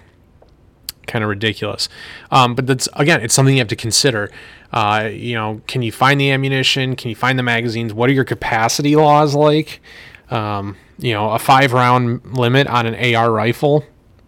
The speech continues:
I would rather have the ten round handgun, honestly. But that's just, that's just me. Um, the other consideration for all this too, 'cause it, again, we, you have to, like, fit it to your body, um, to some degree, is just ease of use.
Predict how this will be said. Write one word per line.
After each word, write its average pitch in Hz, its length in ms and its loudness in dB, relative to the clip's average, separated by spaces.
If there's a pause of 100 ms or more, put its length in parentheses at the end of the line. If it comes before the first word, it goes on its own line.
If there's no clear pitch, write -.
(140)
I 123 160 2
would 123 80 2
rather 120 260 4
have 110 140 2
the 113 60 0
ten 113 200 -2
round 107 180 0
handgun, 101 440 -4 (260)
honestly. 107 640 -4 (960)
But 123 80 0
that's 117 180 0
just, - 380 -6
that's 117 240 -2
just - 180 -4
me. 110 260 -6 (540)
Um, 101 440 -4 (1000)
the 139 100 2
other 175 160 6
consideration 143 720 0
for 131 180 -2
all 123 140 2
this 120 240 -6
too, 131 380 0
'cause 117 180 -8
it, 120 180 -8
again, 127 300 -2
we, 120 80 -6
you 131 220 -4
have 139 100 0
to, 139 60 -2
like, 113 120 -4
fit 127 220 -4
it 120 80 -6
to - 120 -10
your 117 100 -4
body, 110 480 -4 (360)
um, 110 280 -12
to 107 80 -8
some 110 180 -4
degree, 110 300 -2
is 107 100 -4
just 123 160 -4
ease 147 240 2
of 110 100 -2
use. 104 520 -2